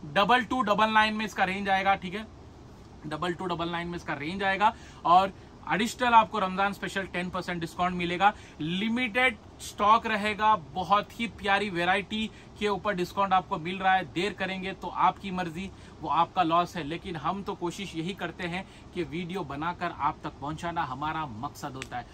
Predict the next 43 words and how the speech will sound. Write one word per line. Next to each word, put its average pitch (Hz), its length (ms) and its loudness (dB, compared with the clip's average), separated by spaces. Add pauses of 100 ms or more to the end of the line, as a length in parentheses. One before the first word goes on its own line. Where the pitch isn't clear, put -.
(180)
तो 135 80 -12
video 170 300 -6
बनाए 170 400 -2
हैं, 196 280 -4
जैसा 175 300 -4
ये 185 120 -2 (100)
post 196 300 -6
करेंगे 196 380 -6 (280)
तो 175 60 -8
फायदा 170 380 2
उठाइए। 226 560 2 (400)
So 180 220 -4 (100)
ज्यादा 175 380 2 (380)
देर 190 180 -2
करे 180 300 -2
बगैर 190 360 -2 (280)
हम 160 140 -4
आपसे 160 220 -4
इजाजत 180 340 -2
लेते 196 300 -6
हैं 196 160 -4
और 165 220 -2
ऐसे 170 220 -6
ही 175 100 -2
वीडियो 160 320 -4
में 180 100 -8
फिर 165 160 -14 (160)
से 185 80 -10
मुलाकात 151 480 -2
होंगी। 185 280 -6 (340)
Additional 190 400 -6 (100)
पूरा 185 160 -2 (100)
all 202 280 4 (140)
over 190 260 0 (100)
additional 175 460 -4 (300)
जितने 202 280 -6
भी 220 100 -4
मैंने 202 220 -4
pieces 180 340 -8
बताया 165 420 2
है 185 160 -2
इसके 180 220 -8
ऊपर, 208 240 -2